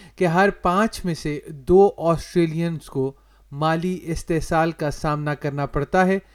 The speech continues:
یا پھر وہ کسی ایسے شخص کو جانتے ہیں جسے ایسا کرنا پڑا ہے۔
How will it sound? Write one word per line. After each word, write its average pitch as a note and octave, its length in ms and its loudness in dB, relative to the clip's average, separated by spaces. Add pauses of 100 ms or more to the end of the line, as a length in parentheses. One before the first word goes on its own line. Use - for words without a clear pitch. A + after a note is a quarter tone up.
(240)
یا D#3+ 260 0
پھر F3+ 320 2 (280)
وہ D#3+ 120 -2
کسی F#3 360 0
ایسے E3+ 280 0
شخص - 360 0
کو E3 160 2
جانتے D#3 480 2
ہیں F3 160 0 (380)
جسے E3 480 0 (220)
ایسا D#3+ 420 0
کرنا C#3+ 460 -4
پڑا C#3 380 4
ہے۔ B2 140 -2